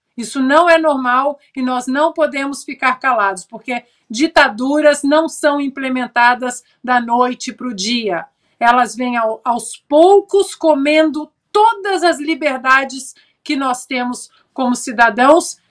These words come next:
já que a nossa Constituição, né, está sendo rasgada aí, todos os dias uma página dela, ela é rasgada à luz do dia.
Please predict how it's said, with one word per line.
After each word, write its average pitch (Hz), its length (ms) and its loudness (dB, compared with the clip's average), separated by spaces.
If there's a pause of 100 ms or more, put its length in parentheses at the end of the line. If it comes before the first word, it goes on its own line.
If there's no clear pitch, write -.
(260)
já 254 360 2
que 311 340 -4 (120)
a 247 140 0
nossa 277 360 0
Constituição, 269 920 0
né, 254 260 -6
está - 300 -4
sendo 262 340 -6
rasgada 233 600 2
aí, 262 280 -8
todos 311 380 0
os 262 140 -12
dias 269 240 -8
uma 269 200 -2
página 247 500 -4
dela, 247 420 -2 (240)
ela 233 240 -4
é 240 60 -2
rasgada 214 680 -2
à 330 180 6
luz 330 260 2
do 285 140 -10
dia. 285 420 -6